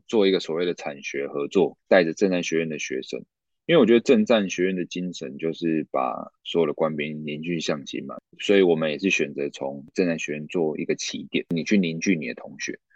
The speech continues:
那，那时候的好处在于说，政战学院还保有就是预校生是能够去就学的，其他像理工学院、管院就没有嘛。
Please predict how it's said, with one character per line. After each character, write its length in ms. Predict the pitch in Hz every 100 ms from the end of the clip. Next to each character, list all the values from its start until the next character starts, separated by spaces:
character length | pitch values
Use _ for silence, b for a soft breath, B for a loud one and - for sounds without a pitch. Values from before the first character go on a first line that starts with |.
| b b _
那， 80 | 151
那 100 | 151
时 100 | 135
候 80 | 123
的 120 | 113
好 120 | 69 -
处 160 | 90
在 180 | 85 82
于 60 | 71
说， 160 | 82
政 160 | - 101
战 60 | 87
学 100 | 85
院 100 | 80
还 240 | 73 80 -
保 180 | 80
有 120 | 82 69
就 140 | -
是 80 | 85
预 180 | 80 85
校 180 | 85 76
生 200 | 76 73
是 160 | -
能 160 | 82 73
够 180 | 82 80
去 220 | - 80 -
就 180 | 80
学 220 | - - -
的， 100 | - - _ -
其 120 | 98
他 140 | 101
像 240 | 110 107 92
理 140 | 78
工 200 | 95 98
学 180 | 95 85
院、 180 | 92 87
管 180 | 78
院 140 | 82 85
就 100 | 87
没 160 | 78
有 240 | 76 64
嘛。 80 | 53